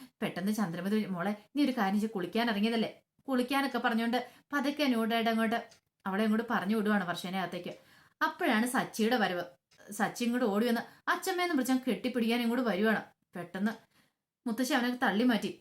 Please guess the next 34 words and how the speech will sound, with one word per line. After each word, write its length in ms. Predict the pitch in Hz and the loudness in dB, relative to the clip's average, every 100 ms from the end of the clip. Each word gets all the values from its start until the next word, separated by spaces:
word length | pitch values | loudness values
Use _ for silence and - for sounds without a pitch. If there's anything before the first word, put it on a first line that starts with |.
| - | -8
അവന്റെ 260 | 180 185 196 | -6 0 0
അച്ചമ്മ 420 | 175 - 214 247 | 0 -2 0 2
കിച്ചമ്മ 340 | 233 220 220 | 2 2 2
ഒരക്ഷരം 560 | - 196 - - 269 294 | 2 2 0 -2 0 2
മിണ്ടി 180 | 233 262 | 2 2
പോകണമെന്ന് 380 | 254 240 254 | 2 4 4
പറഞ്ഞ് 160 | 247 247 | 4 0
കാരണം 540 | - _ 320 330 339 | -6 _ 2 2 2
തീർത്ത് 180 | 262 226 | 0 2
ഒറ്റ 280 | 220 208 302 | 0 0 0
എണ്ണം 140 | 247 | 2
അങ്ങോട്ട് 240 | 226 233 247 | 2 0 -2
പൊട്ടിക്കുകയാണ്. 440 | 180 214 240 196 - - - 180 | -4 -2 -2 -2 -6 -20 -16 -6
ഒരു 220 | 180 233 | -4 0
നിമിഷം 400 | 240 208 254 247 - - | 4 4 2 -2 -4 -8
സച്ചി 340 | 233 202 226 - - _ _ _ _ _ _ _ _ 233 | -4 -4 -4 -8 -12 _ _ _ _ _ _ _ _ -6
കവിളത്ത് 320 | 202 208 254 | -2 -2 0
കൈയും 240 | 202 226 | 2 2
വെച്ച് 160 | 240 247 | 2 2
നിന്നു. 160 | 214 - _ _ _ _ _ _ | 2 0 _ _ _ _ _ _
"എന്താ 260 | 190 202 262 | -6 -2 0
അച്ചമ്മേ? 320 | 240 247 214 - - | 0 0 -2 -4 -2
അച്ചമ്മ 260 | 349 392 | 0 2
എന്നെ 220 | 330 254 277 | 4 4 6
എന്തിനാ 260 | 254 262 262 | 4 4 2
തല്ലിയെന്ന്?" 320 | 208 220 262 | 4 4 4
ചോദിക്കുകയാണ്. 340 | 233 226 214 - - _ _ | 2 2 0 -2 -14 _ _
"തല്ലിയത് 300 | 190 175 190 | -8 -4 0
എന്തിനാ 240 | 220 214 240 | 2 2 0
നിനക്ക് 220 | 233 254 | 0 2
മനസ്സിലായില്ലല്ലേ? 840 | 240 185 214 240 202 214 185 - _ - | 2 2 0 2 4 2 0 -6 _ -6
ഉം, 140 | - - - 175 | -6 -8 -16 -8
ഒന്നുമല്ലേലും 560 | 170 185 190 220 240 - - | -6 -2 0 0 0 -4 -12
നീ 100 | 185 | -2